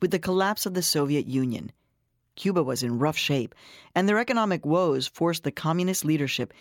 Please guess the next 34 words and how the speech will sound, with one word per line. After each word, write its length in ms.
to 140
undertake 460
small 480
market 320
reforms, 640
to 100
try 240
and 180
boost 320
foreign 260
investment, 540
and 240
to 140
encourage 500
more 240
tourism 440
on 100
the 140
island. 440
But 140
the 80
communist 520
regime 380
remained 400
firmly 600
in 120
place, 460
and 100
American 420
presidents 480
stayed 320
firm 480
in 200
their 240